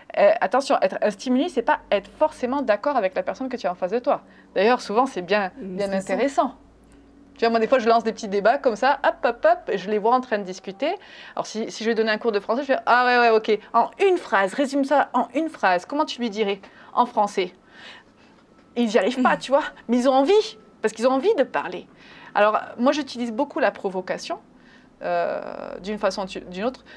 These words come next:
Speaker 1: J'utilise beaucoup l'humour noir, tu vois, comme par exemple ce truc de crier, parce que voilà, c'est ma, c'est ma,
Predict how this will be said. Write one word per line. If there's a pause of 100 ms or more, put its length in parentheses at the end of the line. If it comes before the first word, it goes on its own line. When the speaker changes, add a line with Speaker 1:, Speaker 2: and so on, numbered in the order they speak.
(140)
Speaker 1:
J'utilise
beaucoup
l'humour
noir, (500)
tu
vois,
comme
par
exemple
ce
truc
de
crier,
parce
que
voilà,
c'est
ma,
c'est
ma,